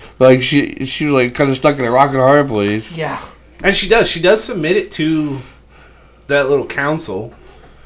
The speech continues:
Speaker 3: or the task force, and, like, that attorney just kinda buries that report.
Speaker 2: Just throws it under the rug.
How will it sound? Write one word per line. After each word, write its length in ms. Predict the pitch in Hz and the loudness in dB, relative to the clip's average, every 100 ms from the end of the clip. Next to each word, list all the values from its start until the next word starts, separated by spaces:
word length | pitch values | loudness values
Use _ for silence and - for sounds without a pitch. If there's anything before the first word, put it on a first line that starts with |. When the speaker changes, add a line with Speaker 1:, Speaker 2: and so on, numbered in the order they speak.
| - - - - - | -20 -20 -20 -20 -4
Speaker 3:
or 140 | 151 | -2
the 100 | 123 | -2
task 360 | 113 151 151 - | -2 -2 -2 -4
force, 400 | 123 113 127 - | -2 -2 -2 -6
and, 580 | 131 123 120 117 117 113 _ _ _ | -6 -4 -4 -4 -8 -12 _ _ _
like, 200 | 120 117 | -12 -4
that 280 | 143 139 - | -2 -2 -4
attorney 520 | 123 143 147 127 120 | -8 -4 -2 -4 -6
just 280 | 110 110 - | -8 -12 -8
kinda 240 | 117 107 | -6 -6
buries 420 | 92 101 113 107 104 | -8 -6 -6 -8 -6
that 340 | 110 98 - _ | -6 -6 -10 _
report. 440 | 107 104 147 160 - - - - 185 | -20 -8 -4 -4 -6 -20 -20 -10 -4
Speaker 2:
Just 260 | 160 - - - 127 - - | -4 -6 -14 -16 -16 -16 -14
throws 260 | 127 127 | -10 -10
it 80 | 135 | -10
under 200 | 139 143 | -10 -8
the 80 | 139 | -6
rug. 480 | 151 151 151 147 | -2 2 4 2